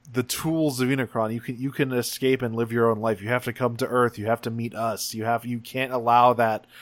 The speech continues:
horrible future timeline we saw to come to pass." And the reason the kids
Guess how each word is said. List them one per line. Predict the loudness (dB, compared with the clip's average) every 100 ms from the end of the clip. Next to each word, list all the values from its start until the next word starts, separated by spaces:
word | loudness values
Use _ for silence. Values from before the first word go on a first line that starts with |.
| -20 -20 -8
horrible | 6 10 10 8 4
future | 0 0 2 2 4
timeline | 6 6 6 0 0
we | -6
saw | 4 4
to | 4
come | -2 -6
to | -4
pass." | 0 0 0 -6 -10 -10 _ _ -20 -20 _ _ _ -6
And | -6 -2
the | 0
reason | 4 4 4 4 6 6 4 -6 -12 _ _ _ _ -6
the | -4 -2
kids | 0 6 6 4 -4 -8 -8